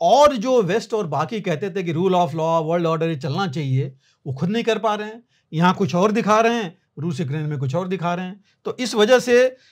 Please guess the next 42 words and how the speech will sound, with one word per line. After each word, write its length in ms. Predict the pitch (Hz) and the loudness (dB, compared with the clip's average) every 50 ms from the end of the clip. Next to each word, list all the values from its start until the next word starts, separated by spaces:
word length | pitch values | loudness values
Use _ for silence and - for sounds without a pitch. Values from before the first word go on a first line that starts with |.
| _ _ - | _ _ -2
ये 140 | 185 214 233 | 0 0 2
जो 160 | 202 254 254 | 2 2 2
अरब 340 | 240 - 151 180 196 269 277 | 2 4 6 6 6 6 8
वर्ल्ड 300 | 269 254 240 254 247 233 | 8 8 8 8 8 8
है, 280 | 233 233 247 269 262 - _ _ _ _ _ _ _ _ _ _ - | 6 6 4 2 -2 -6 _ _ _ _ _ _ _ _ _ _ -2
एक 220 | 196 220 214 - | -2 -2 -2 -2
तरह 140 | 233 214 220 | -2 -2 -2
से 260 | 208 - 247 247 254 | -2 0 0 0 0
निराश 440 | 196 180 180 165 185 190 202 196 - | 0 0 0 2 2 2 2 0 -2
और 120 | 214 180 165 | -4 -4 -4
हताश 320 | 143 127 131 135 131 135 | -4 -2 -2 -2 -2 -4
हो 100 | 139 135 | -4 -4
गया 200 | 135 139 139 135 | -4 -4 -4 -6
है। 160 | 127 127 131 - _ _ _ _ _ _ _ _ _ _ _ _ _ _ _ _ _ _ _ _ | -6 -8 -8 -12 _ _ _ _ _ _ _ _ _ _ _ _ _ _ _ _ _ _ _ _
अफ्रीका 360 | 160 135 131 160 170 180 196 202 | -6 -2 -2 0 0 2 2 2
का 140 | 196 214 | 2 2
भी 120 | 202 202 208 | 2 2 2
वही 180 | 202 202 202 | 2 0 0
हाल 240 | 190 170 170 175 175 | 0 -2 -4 -4 -6
है। 220 | 185 202 190 _ _ _ _ _ _ _ - | -10 -16 -20 _ _ _ _ _ _ _ -12
देखिए, 160 | 131 160 208 185 | -6 -4 -4 -2
साउथ 180 | 180 185 185 127 | -2 -2 -2 -2
अफ्रीका 280 | 180 156 180 180 190 185 | -4 -6 -4 -4 -4 -4
तो 100 | 170 196 | -4 -4
इनके 180 | 175 165 170 156 | -2 -2 -2 -2
against 220 | 165 208 196 190 | -2 -4 -4 -4
गया 180 | 180 202 190 180 | -2 -2 -2 -2
था 100 | 185 180 | -2 -4
यूएनओ 340 | 180 180 185 180 180 180 | -4 -2 -2 -2 -4 -4
में, 120 | 180 180 175 - _ _ _ _ _ _ _ | -6 -8 -10 -14 _ _ _ _ _ _ _
इंटरनेशनल 380 | 185 156 180 170 170 147 185 175 | -6 -2 0 0 0 0 -2 -4
कोर्ट 200 | 170 180 175 170 | -2 -2 0 0
of 80 | 175 | 0
जस्टिस 380 | 147 - - - 208 185 - - | 0 0 -2 -2 -4 -6 -6 -6
में 240 | 208 196 190 185 - - _ _ _ _ _ - | -6 -4 -4 -6 -10 -14 _ _ _ _ _ -2
चला 180 | 196 175 180 | 2 2 2
गया 220 | 185 170 180 170 156 | 4 4 4 2 2
था। 320 | 127 151 151 160 - _ _ _ _ _ _ | 2 -2 -6 -6 -8 _ _ _ _ _ _
तो 160 | - 269 262 | -8 -6 -6
ये 300 | 165 156 202 247 285 285 | -4 -2 -2 0 0 -2
एक 160 | 277 - - - | -2 -4 -6 -4
चीज़ें, 340 | 220 214 196 233 247 240 | -4 -4 -2 -4 -4 -6